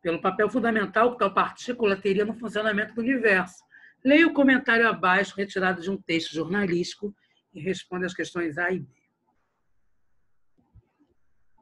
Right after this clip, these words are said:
Por alguma razão,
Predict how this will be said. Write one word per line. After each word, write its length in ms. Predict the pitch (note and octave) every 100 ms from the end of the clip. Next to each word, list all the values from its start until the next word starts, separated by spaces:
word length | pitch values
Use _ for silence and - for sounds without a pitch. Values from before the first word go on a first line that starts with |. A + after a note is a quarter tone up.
| B3 _ _ _ _ _ _ _ E4+ _ _ _ _ - - - _
Por 100 | D#4
alguma 280 | D#4+ C#4 A#3
razão, 720 | F3+ D#3+ D3 E3+ D3 A#2+ C3